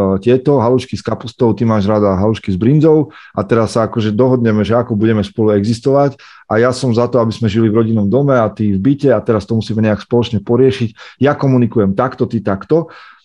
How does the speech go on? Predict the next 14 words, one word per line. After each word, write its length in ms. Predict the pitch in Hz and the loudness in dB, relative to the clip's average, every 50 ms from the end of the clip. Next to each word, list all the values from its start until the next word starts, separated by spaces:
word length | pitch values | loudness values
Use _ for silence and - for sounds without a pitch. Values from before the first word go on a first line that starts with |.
| _ - _ | _ -20 _
To 100 | _ - 120 | _ -2 -2
všetko, 420 | - - - 233 220 - - 156 143 | 0 2 2 2 0 0 0 0 0
čo 140 | 120 - 123 | 2 0 0
tvorí 300 | 117 135 156 202 190 147 | 0 2 2 4 4 4
deväťdesiatdeväť 880 | 117 131 143 147 151 151 160 - - 135 117 107 123 143 143 131 - | 4 4 4 4 4 2 0 2 0 -2 0 2 2 2 2 0 0
percent 560 | - - 135 139 139 - - 107 104 117 120 - - _ _ _ _ _ _ | 0 0 0 0 0 0 0 0 0 0 -2 -4 -10 _ _ _ _ _ _
nášho 340 | - 107 117 131 113 123 120 | -2 -2 0 0 0 0 0
života, 640 | 98 104 98 92 95 92 - 110 117 147 165 151 - _ _ _ _ _ _ _ _ _ _ _ | 0 0 0 0 -2 -2 0 0 0 0 -2 -4 -8 _ _ _ _ _ _ _ _ _ _ _
sme 240 | - - 151 175 202 | -4 0 2 2 4
ochotní 400 | 165 143 - 160 165 - 165 151 | 2 2 0 -2 0 2 0 0
sa 160 | 120 - 139 | 2 0 0
učiť 320 | - 156 147 - 143 127 | 0 -2 -2 -2 -2 0
vo 80 | 117 113 | 0 0
vzťahu, 440 | 101 - - - 104 95 95 113 | 0 -2 -4 -4 -2 0 0 0